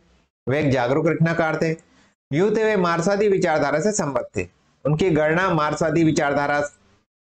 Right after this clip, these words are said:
में की जाती है। तो, अ, गजानन माधव मुक्तिबोध की गणना मार्क्सवादी विचारों में, विचारकों में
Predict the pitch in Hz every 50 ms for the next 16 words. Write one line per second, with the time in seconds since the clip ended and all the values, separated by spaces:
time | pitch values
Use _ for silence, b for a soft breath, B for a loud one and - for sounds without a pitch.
0 | _ _ - 147 156 165 - - 151 139 131 113 107 - 113 101 98 - _ _
1 | _ _ - 139 139 139 135 135 131 120 - - 139 143 - 170 170 175 175 165
2 | 160 156 170 160 160 147 - 170 147 151 156 156 - 156 143 147 147 147 175 226
3 | 240 - _ _ _ _ _ _ _ _ _ _ _ _ - - 143 147 160 165
4 | 175 175 180 165 156 165 151 147 139 - 143 127 123 123 120 127 127 _ - 127
5 | 135 127 139 135 127 - - - 135 135 135 139 139